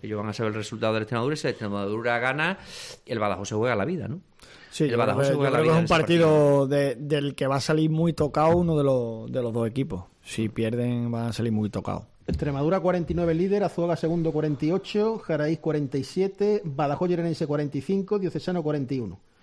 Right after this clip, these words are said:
Speaker 3: Son los seis
Speaker 1: Azuaga va a
Speaker 3: primeros.
Speaker 1: Calamonte, que también es una salida, bueno, que no es sencilla,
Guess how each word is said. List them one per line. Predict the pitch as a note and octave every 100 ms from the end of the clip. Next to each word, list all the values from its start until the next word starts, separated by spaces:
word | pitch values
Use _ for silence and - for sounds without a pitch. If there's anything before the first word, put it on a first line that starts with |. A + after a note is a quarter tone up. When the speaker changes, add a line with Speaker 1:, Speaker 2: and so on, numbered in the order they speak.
| _ - -
Speaker 3:
Son | -
los | C#3
seis | - C#3+ B2+
Speaker 1:
Azuaga | B2 C3 C3+
va | C3
a |
Speaker 3:
primeros. | B2+ B2
Speaker 1:
Calamonte, | B2 A#2 B2 F3+ F#3 A3 C4+
que |
también | G#2 G2 G2+
es |
una | G#2+
salida, | - G#2 A2 G#2+ G#2 G#2 G#2 G#2 G#2 - _ -
bueno, | D#3 A#3 G#3+ _ _ -
que | G2+
no | G#2
es | A2+ A2
sencilla, | A#2 G#2 - F3 F#3+ A3